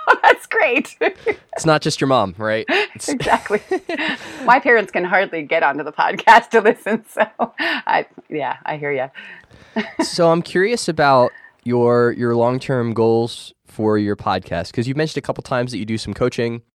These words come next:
Speaker 2: but that you're also firmly in a hundred percent parent mode as well. You have this podcast that you enjoy doing, you wanna continue doing. Like,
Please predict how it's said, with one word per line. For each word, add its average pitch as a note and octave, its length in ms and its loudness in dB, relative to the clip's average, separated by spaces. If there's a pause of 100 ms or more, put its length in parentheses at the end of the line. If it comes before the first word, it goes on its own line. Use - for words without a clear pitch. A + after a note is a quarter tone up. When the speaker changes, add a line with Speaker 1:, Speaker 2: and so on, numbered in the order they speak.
(280)
Speaker 2:
but A2+ 120 -4
that - 60 -2
you're G#2 160 0
also A2 280 0
firmly A2+ 500 -2
in G#2 440 -4 (400)
a - 40 -6
hundred A2 220 -2
percent A2 320 -6
parent A2+ 300 0
mode G#2+ 220 0
as F2+ 120 -6
well. G#2+ 400 2 (580)
You G#2+ 140 -4
have A#2+ 160 0
this A2 80 -12
podcast A#2 600 -2
that G#2+ 120 -4
you G#2+ 140 -4
enjoy A#2+ 320 0
doing, A2+ 500 -2
you F#2+ 120 -8
wanna G#2+ 120 -2
continue A#2 400 -4
doing. G#2+ 400 0 (800)
Like, B2+ 200 0